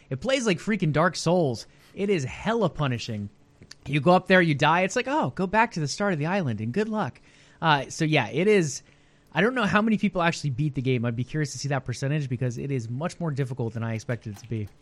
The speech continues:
So in the end, I think the level up vote goes to Stray. Uh, two straight up votes for Stray, and then my prediction is that Stray does win it as well. Over to Content Creator of the Year, always one of the wackiest categories.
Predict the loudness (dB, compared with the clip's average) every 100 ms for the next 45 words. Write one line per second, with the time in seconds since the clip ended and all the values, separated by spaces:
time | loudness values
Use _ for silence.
0 | _ _ _ _ _ _ _ 0 6 6
1 | 6 4 6 4 4 2 2 2 2 4
2 | 4 4 4 2 2 2 2 2 0 -2
3 | -4 -4 -6 -6 2 4 4 0 -6 -20
4 | _ 0 2 2 0 0 2 2 4 4
5 | 2 0 0 -2 2 4 4 2 2 2
6 | 2 0 0 -2 -2 -2 -2 -2 -8 -2
7 | 0 0 0 0 0 -2 -2 -2 -4 -6
8 | -6 -6 -6 -6 -10 _ -20 _ -20 _
9 | _ _ _ -20 _ _ _ _ 4 4
10 | 2 2 2 4 4 2 2 4 4 4
11 | 2 2 2 2 2 2 0 0 2 0
12 | 0 0 -2 0 0 0 0 -2 -2 -6